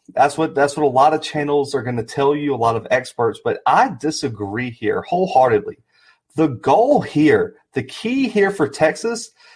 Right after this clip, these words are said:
is Bijan Robinson in this offensive line. They are going to have to impose their will on the Raging Cajuns defense. And I'll get into why Har-, you know, Hudson Card isn't my,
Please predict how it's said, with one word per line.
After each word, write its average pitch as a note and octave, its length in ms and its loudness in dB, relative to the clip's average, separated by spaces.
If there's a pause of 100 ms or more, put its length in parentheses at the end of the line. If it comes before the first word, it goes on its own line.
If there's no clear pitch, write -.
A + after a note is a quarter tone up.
(100)
is C#3 200 -4
Bijan C#3 500 2
Robinson C3 520 2
in A2 100 -2
this A2 160 -4
offensive G#2 500 -4
line. G#2 320 -10 (680)
They C3+ 380 0
are F3+ 120 -2
going D3+ 500 0
to D#3 140 -6
have C#3+ 440 0
to C#3+ 160 -6
impose C#3 760 -4
their B2+ 220 -2
will A2+ 460 0
on A2 160 0
the A2+ 80 0
Raging G#2+ 380 0
Cajuns G#2 340 -2
defense. C3+ 400 -6
And B2 80 2
I'll F3 80 2
get G#3 240 0
into G#3+ 320 -4
why C3+ 480 4 (400)
Har-, D3+ 460 0
you C#3+ 100 0
know, A#2 240 0
Hudson C#3+ 320 -2
Card B2+ 300 0
isn't B2+ 300 -4
my, G#2+ 360 4